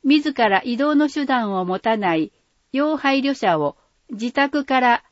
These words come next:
まちづくり拠点施設などを経由して、高台の避難所に移送するといった内容の協定を、三重交通株式会社や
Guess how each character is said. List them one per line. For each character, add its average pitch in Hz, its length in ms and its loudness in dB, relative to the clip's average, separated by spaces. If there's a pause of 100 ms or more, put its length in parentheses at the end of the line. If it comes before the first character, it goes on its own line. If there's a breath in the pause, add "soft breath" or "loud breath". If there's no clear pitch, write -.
(140)
ま 247 160 0
ち 302 120 0
づ 285 160 -4
く 302 140 -4
り 277 140 -2
拠 247 160 -2
点 285 260 2
施 285 140 -4
設 240 260 0
な 196 160 0
ど 170 240 0
を 170 60 -2
経 220 260 0
由 208 160 -2
し - 120 -12
て、 196 240 -2 (460)
高 285 280 -2
台 302 240 2
の 285 100 2
避 269 140 2
難 277 260 4
所 277 120 2
に 262 160 2
移 240 120 -6
送 277 240 0
す 277 140 -6
る 269 100 -4
と 262 140 -2
い 254 60 -2
っ - 40 -16
た 247 180 -2
内 233 300 0
容 226 180 0
の 214 180 -4
協 202 260 -2
定 190 300 -2
を、 180 240 -2 (400 soft breath)
三 254 160 2
重 302 180 2
交 302 200 -2
通 208 220 -4
株 214 240 -2
式 - 260 -6
会 247 200 0
社 190 160 -4
や 165 280 0